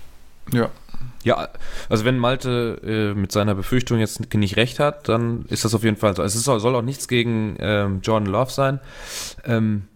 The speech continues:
Speaker 2: der kann ja gar nichts dafür, der ist ja einfach nur gepickt worden. <laughs> Ähm, das soll es auch gar nicht sein. Und wenn das funktioniert, dann ist es auch in Ordnung. Ich denke, das habe ich auch, nachdem ich mich erst aufgeregt habe,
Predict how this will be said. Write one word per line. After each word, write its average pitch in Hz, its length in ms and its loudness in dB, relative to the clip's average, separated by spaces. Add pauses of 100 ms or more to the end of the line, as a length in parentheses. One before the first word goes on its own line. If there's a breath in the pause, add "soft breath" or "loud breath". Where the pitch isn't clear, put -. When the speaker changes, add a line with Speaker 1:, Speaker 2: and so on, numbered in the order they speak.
(220)
Speaker 2:
der 110 80 4
kann 120 120 2
ja 123 80 4
gar 107 100 2
nichts 98 140 -2
dafür, 104 300 0
der 95 80 0
ist 92 100 -4
ja 95 80 2
einfach 92 160 -2
nur 92 100 2
gepickt - 300 0
worden. 87 340 0
<laughs> - 40 0 (680 loud breath)
Ähm, 98 400 2 (200)
das 101 140 2
soll 104 100 4
es 92 120 0
auch 92 120 -2
gar 98 100 2
nicht 90 100 4
sein. 127 140 2
Und 95 140 0
wenn 113 140 4
das 110 200 0
funktioniert, 123 540 0
dann 147 100 2
ist 147 140 -2
es 143 100 -2
auch 131 260 0
in - 120 0
Ordnung. 107 260 0
Ich 87 160 -2
denke, 107 580 2
das - 140 -2
habe 110 100 4
ich 101 120 -2
auch, 95 240 0 (440)
nachdem - 520 0
ich 107 80 -2
mich 110 120 2
erst 82 140 0
aufgeregt 113 400 0
habe, 113 120 2